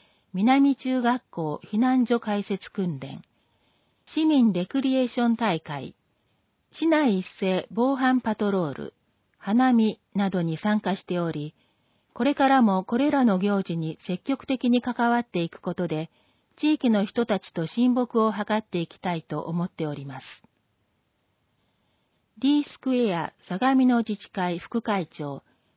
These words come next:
浜口博樹。紙面には、黄色いのぼり旗を持ったり、たすきをかけたりしている防犯パトロールに参加した人たちの写真が掲載されています。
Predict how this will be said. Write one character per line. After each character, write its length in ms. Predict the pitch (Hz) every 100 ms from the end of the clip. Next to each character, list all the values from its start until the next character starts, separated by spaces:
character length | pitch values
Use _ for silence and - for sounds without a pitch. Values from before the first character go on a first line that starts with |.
| -
浜 240 | 220 277
口 300 | 247 220 151
博 260 | 147 185 139 -
樹。 220 | - - _ _ _ _ _ _ _ _ _ _ _ _ _ _ _ _ _ _ _ _ -
紙 100 | 294
面 220 | 294 262
に 160 | 214 185
は、 240 | 175 180 _ _
黄 240 | - 277 285
色 200 | 285 269
い 140 | 262
の 160 | 208 214
ぼ 140 | 269
り 140 | 294 285
旗 340 | 226 196 170
を 60 | 156
持 140 | 170
っ 60 | 175
た 200 | - 156
り、 240 | 151 151
た 160 | - 196
す 140 | -
き 140 | - 285
を 100 | 262
か 120 | 254
け 140 | 196
た 140 | 196 170
り 100 | 151
し 100 | -
て 120 | 170
い 160 | 165 160
る 200 | 156 - _ _ _ _
防 180 | 254 294
犯 260 | 285 277 262
パ 120 | 254
ト 140 | 262
ロ 200 | 262 247
ー 40 | 214
ル 80 |
に 160 | 170 156
参 240 | 202 208
加 160 | 214 202
し 80 | -
た 100 | 190
人 220 | - 202
た 120 | 180
ち 140 | - 165
の 140 | 151
写 160 | 160 156
真 260 | 175 165
が 220 | 160 156 -
掲 220 | 175 165
載 240 | 165 151
さ 140 | 156 147
れ 100 | 143
て 100 | 143
い 160 | 135
ま 160 | 135
す。 60 | 135